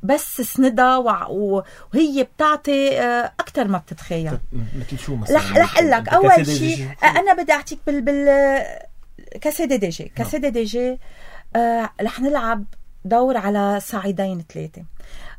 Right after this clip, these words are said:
Speaker 1: أو في عنا دور التوعية للمرأة وتدريبها لتصير عنصر فعال بالمجتمع المحلي وتشارك بالبلديات، ون-،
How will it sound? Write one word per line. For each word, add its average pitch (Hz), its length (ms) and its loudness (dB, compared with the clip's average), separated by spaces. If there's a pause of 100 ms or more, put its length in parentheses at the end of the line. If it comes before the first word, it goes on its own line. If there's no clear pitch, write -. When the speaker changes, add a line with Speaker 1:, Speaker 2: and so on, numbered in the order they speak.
(100)
Speaker 1:
أو 262 160 4
في 285 140 -6
عنا 269 340 0
دور 208 260 0
التوعية 185 640 -4 (360)
للمرأة 196 480 0
وتدريبها 190 800 0 (520)
لتصير 247 400 0
عنصر 233 400 0
فعال 185 540 -4
بالمجتمع 185 640 -2
المحلي 175 580 -6 (380)
وتشارك 240 640 0
بالبلديات، 208 960 0 (460)
ون-، 233 460 0